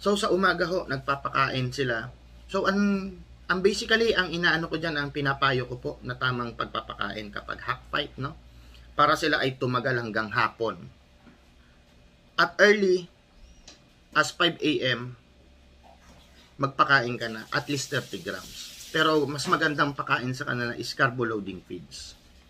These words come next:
No? So, sa conditioning and keeping naman, nagka-carbo loading naman kayo, di ba? Idiretso nyo yan sa araw ng laban. I-carbo load nyo sila as, as early as five A M. Pailawan nyo na,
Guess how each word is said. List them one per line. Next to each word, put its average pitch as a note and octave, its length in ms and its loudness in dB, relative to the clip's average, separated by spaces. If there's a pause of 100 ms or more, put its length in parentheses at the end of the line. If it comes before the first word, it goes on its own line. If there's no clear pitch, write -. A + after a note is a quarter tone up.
(960)
No? A2+ 160 -12 (320)
So, E3 240 2
sa G3 80 0
conditioning F#3 560 2
and D#3+ 80 -2
keeping D#3 320 0
naman, D3 240 -2
nagka-carbo A#2+ 480 0
loading A2 320 -2
naman G2+ 240 -8
kayo, G#2 160 -6
di - 80 -14
ba? - 160 -18 (480)
Idiretso F3+ 480 4
nyo D#3+ 160 0
yan D3 160 2
sa C#3+ 240 -6
araw A#2 160 0
ng G#2+ 160 -6
laban. F#2 400 -12 (480)
I-carbo D#3+ 400 0
load D#3+ 240 2
nyo D3+ 80 -4
sila C#3+ 240 2
as, - 240 -8
as C3 240 -2
early D#3 320 2
as - 80 -4
five B2 240 -2
A G#2+ 160 -6 (160)
M. G2+ 160 -14
Pailawan C#3+ 540 4
nyo C#3+ 100 0
na, D3+ 240 -2